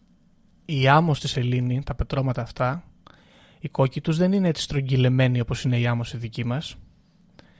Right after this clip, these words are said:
στη Γη, αλλά είναι πιο ποντερή σαν σχηματισμός. Και αυτό την κάνει να παραμένει στο ίδιο σχήμα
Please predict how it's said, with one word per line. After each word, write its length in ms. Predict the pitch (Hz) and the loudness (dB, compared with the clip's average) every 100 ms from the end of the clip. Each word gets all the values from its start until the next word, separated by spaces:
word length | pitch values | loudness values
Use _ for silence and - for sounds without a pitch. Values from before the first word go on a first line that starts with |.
| _ | _
στη 180 | - - | -14 -8
Γη, 300 | 117 123 151 - - | -4 -2 -2 -8 -4
αλλά 300 | 147 143 147 | -2 0 0
είναι 600 | 190 202 190 185 180 175 | 0 -2 -2 -2 -2 -4
πιο 200 | - 190 | -4 -2
ποντερή 580 | - 160 151 139 127 - - _ _ _ _ _ - | 0 4 4 6 4 0 -14 _ _ _ _ _ -12
σαν 180 | - | -8
σχηματισμός. 760 | 127 - 127 131 123 120 113 - - _ _ - - - _ | -4 -2 -2 -2 -2 -2 -4 -14 -20 _ _ -20 -20 -20 _
Και 140 | - | -2
αυτό 220 | 139 - 185 | -2 -2 -4
την 140 | 170 | 2
κάνει 280 | 170 185 190 | 2 4 2
να 140 | 180 | 2
παραμένει 460 | 170 151 147 170 190 | 2 2 2 0 -2
στο 160 | - | -2
ίδιο 240 | 170 175 180 | -2 -2 -4
σχήμα 840 | - - - - 156 156 160 208 | -6 -10 -12 -2 2 2 2 -2